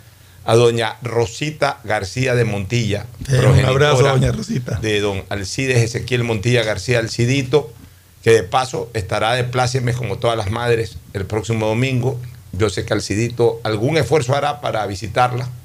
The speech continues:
Speaker 1: algún esfuerzo hará, eh, para hacerle llegar también su cariño físico, pues yo creo que hay que hacer el esfuerzo al Cidito, pero yo quiero especialmente agradecerle a doña Rosita, porque luego de la pandemia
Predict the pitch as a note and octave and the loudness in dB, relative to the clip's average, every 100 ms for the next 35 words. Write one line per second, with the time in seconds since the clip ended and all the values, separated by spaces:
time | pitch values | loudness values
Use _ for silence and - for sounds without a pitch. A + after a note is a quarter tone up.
0 | - - G2+ G#2 C3+ B2+ B2+ F2+ A#2+ A#2 | -20 -6 -2 0 2 0 0 0 0 0
1 | A#2+ - - - - - - - - - | -4 -8 -14 -20 -20 -20 -20 -20 -12 -2
2 | G#2 D#2+ - G#2+ G2 A#2+ A2+ A#2+ G#2+ A#2 | 0 0 -2 -2 2 2 4 2 2 0
3 | - B2 A2 A#2 A2 G2+ B2 A2+ G#2+ A#2 | -2 -4 -2 -2 -4 -6 -4 -2 0 0
4 | A2 G2 F2+ E2+ E2+ - D#3 B2 - - | 2 2 0 -2 -4 0 0 -2 -4 -8
5 | - - - - - - - F#2+ F#2+ F#2+ | -10 -12 -12 -12 -20 -12 -4 -2 0 0
6 | G#2+ F#2 F#2 E2+ - - - G2 G#2+ F#2 | 0 0 -4 -4 -8 -16 -8 -2 0 2
7 | A2+ G#2+ A2 A#2 G#2+ G#2 B2 D3 D3 B2+ | 2 0 0 0 -2 -2 -2 -2 -2 -6
8 | - - - - - B2 A2+ B2+ B2+ C#3+ | -6 -14 -20 -14 0 2 4 2 2 0
9 | C3+ C3+ A#2+ - A#2 - A#2+ B2+ B2 B2+ | 2 2 0 -4 -6 -2 -2 0 2 2
10 | B2 A2+ G#2+ F#2+ A#2+ B2 A2+ G#2+ G#2 G#2 | 2 2 0 0 0 2 0 -2 -4 -6
11 | C3+ C3 B2+ B2 - G#2 B2 A#2 A2+ - | -6 -4 -4 -2 -2 2 2 2 -2 -4
12 | A2 A#2+ A#2 A#2 | -4 -4 -2 -4